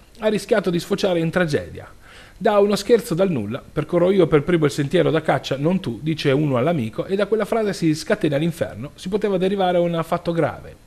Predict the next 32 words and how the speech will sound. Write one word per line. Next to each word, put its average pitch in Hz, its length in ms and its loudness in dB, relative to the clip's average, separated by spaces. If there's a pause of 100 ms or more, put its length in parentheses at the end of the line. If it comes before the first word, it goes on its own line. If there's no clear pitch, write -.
(120)
Uno 220 320 2
dei 135 160 2
due 170 180 4
amici, 196 400 0
sessantatreenne 147 1000 0 (120)
D 139 280 -4
C 143 320 -6
del 143 180 0
posto, 131 440 -6
per 180 180 -2
aver 180 400 4
ricevuto 190 440 0
gli 160 120 0
insulti, 196 460 -2
dei 160 180 2
rimproveri 165 500 0
e 143 60 2
delle 156 180 2
precise 170 360 -2
rimostranze 156 580 -2
del 127 140 -4
compagno 143 360 -2
di 170 80 -4
caccia, - 420 -10 (380)
è - 80 -4
passato 214 440 2
dalle 170 200 4
parole 175 420 6
alle 180 200 4
vie 175 180 2
dei 196 120 0
fatti, - 400 -6